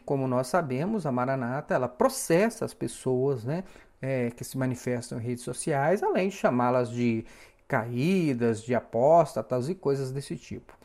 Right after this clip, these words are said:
Mas, enfim, como nós não nascemos ontem e já passamos por este caminho,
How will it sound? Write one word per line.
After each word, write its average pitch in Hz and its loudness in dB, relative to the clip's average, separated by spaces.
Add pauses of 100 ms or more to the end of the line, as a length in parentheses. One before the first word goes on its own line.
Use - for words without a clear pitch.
(640)
Mas, 233 4
enfim, 127 -2 (380)
como 311 2
nós 139 6
não 151 2
nascemos 147 0
ontem 143 -2 (840)
e 269 2
já 147 2
passamos 220 2
por 131 -2
este 117 2
caminho, 160 -2